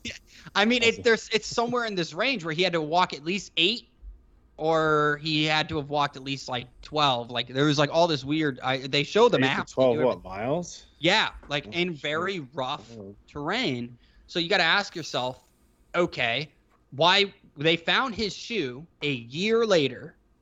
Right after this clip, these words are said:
Speaker 1: this, the same three-year-old,
Speaker 2: Yeah.
Speaker 1: on the, on this, like, face of a cliff, whatever, and it was brand new. The shoe looked brand new.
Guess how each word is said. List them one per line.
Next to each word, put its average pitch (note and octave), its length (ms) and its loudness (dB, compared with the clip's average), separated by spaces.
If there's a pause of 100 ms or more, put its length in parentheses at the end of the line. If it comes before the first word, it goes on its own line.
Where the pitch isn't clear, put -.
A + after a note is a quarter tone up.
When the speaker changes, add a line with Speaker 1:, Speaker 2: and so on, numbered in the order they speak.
(380)
Speaker 1:
this, - 380 -4
the C#3 160 -4
same E3+ 320 0
three-year-old, B2+ 680 -2 (360)
Speaker 2:
Yeah. A2 280 -2 (100)
Speaker 1:
on D#3+ 180 4
the, D3+ 120 -2
on D3 160 4
this, D3 220 2
like, C3+ 200 -2 (120)
face F3+ 320 2
of D3+ 140 -6
a C#3+ 40 2
cliff, G3+ 320 2
whatever, A#2+ 460 -2
and D3 160 0
it D#3+ 80 -4
was C3+ 360 -6 (600)
brand E3 340 2
new. D#3+ 180 4
The A#2 100 -10
shoe F#3 220 -4
looked C3+ 240 -4
brand C#3 280 -2
new. B2 120 -8